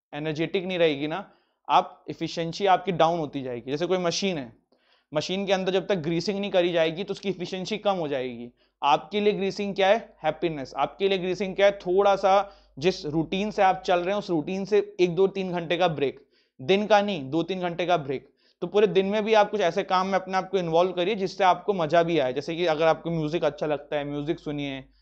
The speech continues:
आपको कुछ खेलना अच्छा लगता है, क्रिकेट खेलना अच्छा लगता है, आधे घंटे खेल आइए। और health is wealth भाई, हेल्थ पे भी ध्यान दोगे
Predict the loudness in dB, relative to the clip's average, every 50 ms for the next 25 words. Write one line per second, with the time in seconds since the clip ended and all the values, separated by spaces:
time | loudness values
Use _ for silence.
0 | _ _ _ _ _ _ -2 -2 -2 -2 -2 0 2 4 4 4 2 0 -2 -6
1 | -16 _ _ _ _ _ -8 -6 -6 -10 -14 _ _ -20 -20 _ -6 -2 -2 0
2 | 2 2 0 0 0 -2 -4 -4 -2 -2 -2 -2 -2 -2 -4 -4 -4 -2 -4 -4
3 | -2 -2 -4 -6 -4 -4 -6 -4 -2 0 0 0 0 0 -2 -2 -4 -6 -6 -6
4 | -2 -2 0 2 2 2 2 0 -2 -4 -6 -10 _ _ _ _ _ _ _ 4
5 | 4 4 4 0 -2 -2 0 0 0 2 0 0 2 2 2 2 2 0 0 -2
6 | -2 0 0 -2 -6 -8 -12 -12 _ -2 -2 -2 -2 -4 -6 -6 -4 -4 -4 -4
7 | -4 -4 -2 -2 -4 -2 -2 -4